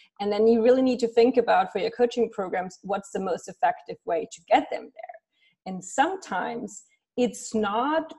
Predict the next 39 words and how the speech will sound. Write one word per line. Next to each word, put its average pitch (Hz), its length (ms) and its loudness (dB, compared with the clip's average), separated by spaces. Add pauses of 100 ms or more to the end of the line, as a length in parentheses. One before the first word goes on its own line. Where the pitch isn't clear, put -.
purely 240 640 6
one-on-one 202 640 0
coaching, 214 500 -2
right? 208 240 2
Sometimes 240 800 -2
in, 208 340 0 (320)
to - 80 -4
get 220 320 4
certain 226 300 6
results, 196 580 0
like, 196 200 -2
for 196 80 -6
example, 208 320 -4
in 190 160 -4
your 185 240 -10
niche, 220 560 -2
like 185 200 -2
you 202 60 -6
said, 233 320 4 (480)
the 214 260 6 (220)
community 269 480 0
aspect - 460 -2
and 208 120 -2
not 214 200 -2 (160)
feeling 233 340 4
alone, 185 640 -4
being 202 340 -8
able 190 280 -10
to 175 180 -8 (680)
talk 214 160 2
about 202 220 2
struggles, 190 560 -4
you 180 80 -10
know, 190 120 -2
with, 196 320 -2
with 190 160 -6
like-minded 180 600 -6
people - 280 -6
is 196 140 -4